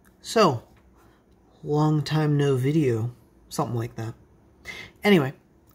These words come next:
tonight I have a very special treat for you guys. I have these new, fantastic, funny playing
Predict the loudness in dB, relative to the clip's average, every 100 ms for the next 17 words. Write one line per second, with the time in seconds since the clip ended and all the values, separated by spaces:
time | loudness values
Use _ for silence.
0 | _ -12 -2 0 0 -4 -16 -18 -16 -8
1 | -4 -2 -2 -4 -4 -6 -6 -6 -6 -8
2 | -10 -10 -10 -12 -10 -8 -4 -2 -2 -2
3 | -4 -6 -4 -2 -2 -4 -4 -4 0 2
4 | 4 2 -4 -10 -20 -20 -16 -8 -6 -6
5 | -6 -8 -6 -10 -12 -16 -20 -20 -20 -20
6 | -20 -2 2 2 2 -4 -8 -8 -12 -14